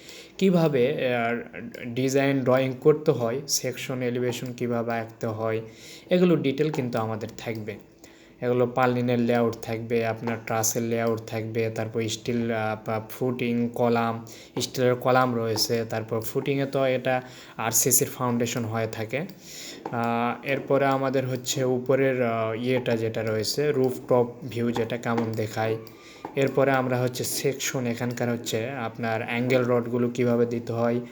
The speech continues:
আহ, এগুলো ড্রয়িংগুলো, ড্রাফটিংগুলো শেখাবো।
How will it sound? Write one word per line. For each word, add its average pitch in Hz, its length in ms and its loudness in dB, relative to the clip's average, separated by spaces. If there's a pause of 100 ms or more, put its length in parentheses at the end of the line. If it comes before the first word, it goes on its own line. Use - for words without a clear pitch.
(400)
আহ, 113 160 -2
এগুলো 113 360 2
ড্রয়িংগুলো, 117 600 2
ড্রাফটিংগুলো 113 680 -2
শেখাবো। 104 500 -6